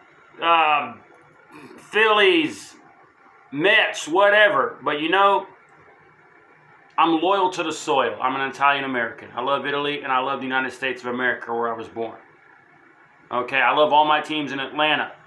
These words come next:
But you put on that uniform right there, it's all love. Trey Turner, you did us proud, sir. I'll be watching that a million times over.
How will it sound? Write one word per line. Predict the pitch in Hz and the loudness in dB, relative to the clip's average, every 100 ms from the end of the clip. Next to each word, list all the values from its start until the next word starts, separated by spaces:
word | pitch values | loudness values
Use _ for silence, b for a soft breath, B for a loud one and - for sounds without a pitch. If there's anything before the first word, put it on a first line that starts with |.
| _ - | _ -10
But | 131 | -10
you | 127 | -8
put | 165 | -2
on | 160 156 | 0 0
that | 156 165 | 0 -2
uniform | 170 160 175 170 156 147 - _ _ - - _ - | -4 -4 0 2 0 -6 -18 _ _ -20 -20 _ -6
right | 139 143 143 | 0 0 2
there, | 185 190 180 - - - _ _ - - - - - _ - | 2 2 2 -2 -14 -20 _ _ -20 -20 -20 -20 -20 _ -20
it's | - 151 | -2 4
all | 151 151 147 | 8 8 6
love. | 151 123 - - _ _ _ _ _ _ _ _ _ _ _ _ - - _ _ | 2 2 -4 -12 _ _ _ _ _ _ _ _ _ _ _ _ -20 -20 _ _
Trey | 165 196 190 | 0 0 2
Turner, | 185 190 185 | 2 4 4
you | 165 147 | 2 -2
did | - 180 | 0 0
us | 170 - | 0 -2
proud, | 170 156 147 147 | 2 4 2 0
sir. | 156 147 139 131 - _ _ | 0 2 2 -2 -12 _ _
I'll | 139 151 151 | 2 2 2
be | |
watching | 147 151 151 151 | 2 2 2 0
that | 139 | -2
a | 131 | -2
million | 143 147 135 | -4 -4 -2
times | 131 127 120 | 0 0 2
over. | 156 156 156 156 147 | 2 4 4 2 0